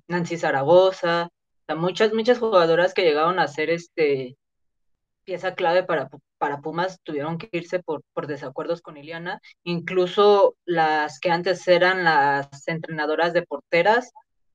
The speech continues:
Ileana Dávila había cuestionado el, el trabajo de ellas y ellas terminaron cuestionando el trabajo de ella y ella pidió la salida inmediata del cuerpo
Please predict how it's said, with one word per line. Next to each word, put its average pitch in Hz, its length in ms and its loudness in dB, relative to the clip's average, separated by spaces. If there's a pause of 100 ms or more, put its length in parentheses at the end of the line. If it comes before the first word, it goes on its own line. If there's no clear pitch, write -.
(160)
Ileana 185 400 2
Dávila 190 320 4
había 175 200 0
cuestionado 175 400 -4
el, 208 200 -6
el 165 160 -4
trabajo - 400 -2
de 165 200 2
ellas 233 440 0 (280)
y 175 120 2
ellas 185 200 6
terminaron 175 400 -4
cuestionando 185 460 -2
el 196 120 -4
trabajo 165 380 2
de 175 260 4
ella 262 400 6 (180)
y 165 240 -4
ella 180 280 0
pidió 160 320 -8
la 170 140 -4
salida 156 600 -8
inmediata 143 640 -10
del 135 280 -14
cuerpo 143 540 -16